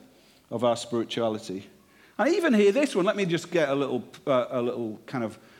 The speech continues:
tick going. Has anyone heard it said, "Love your neighbor as yourself" means you have to love yourself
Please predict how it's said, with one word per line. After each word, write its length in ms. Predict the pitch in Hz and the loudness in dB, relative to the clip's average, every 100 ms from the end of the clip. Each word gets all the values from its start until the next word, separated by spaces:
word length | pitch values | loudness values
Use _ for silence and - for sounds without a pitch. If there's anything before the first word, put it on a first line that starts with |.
| - - | -20 -4
tick 260 | 156 151 | -4 -2
going. 300 | 143 135 160 165 - - | 0 2 0 -4 -14 -8
Has 120 | 196 | -2
anyone 280 | 403 403 339 | -2 0 2
heard 260 | 247 220 | 2 0
it 80 | 160 | -2
said, 320 | - 170 156 - - - | 2 2 0 -6 -20 -4
"Love 280 | 175 262 277 | 2 2 2
your 160 | 226 | 0
neighbor 380 | 220 208 202 151 | 2 2 2 2
as 180 | 135 139 | 0 -2
yourself" 540 | 147 131 160 117 107 | -4 -2 0 0 0
means 340 | 139 131 131 131 | 0 0 0 -4
you 220 | 135 135 | -4 -2
have 240 | 156 143 - | -2 -4 -4
to 80 | |
love 260 | 147 143 139 | -2 -2 -2
yourself 720 | 135 - 127 120 165 - | -6 -4 -4 -2 -4 -10